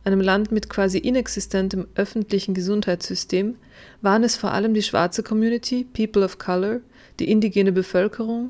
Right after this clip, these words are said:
und MigrantInnen, die viel stärker von der Pandemie betroffen waren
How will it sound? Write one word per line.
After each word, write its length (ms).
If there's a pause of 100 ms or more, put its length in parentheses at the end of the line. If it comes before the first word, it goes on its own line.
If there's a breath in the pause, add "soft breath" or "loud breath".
(160)
und 100
MigrantInnen, 920 (240)
die 40
viel 280
stärker 420
von 180
der 100
Pandemie 440
betroffen 560
waren 320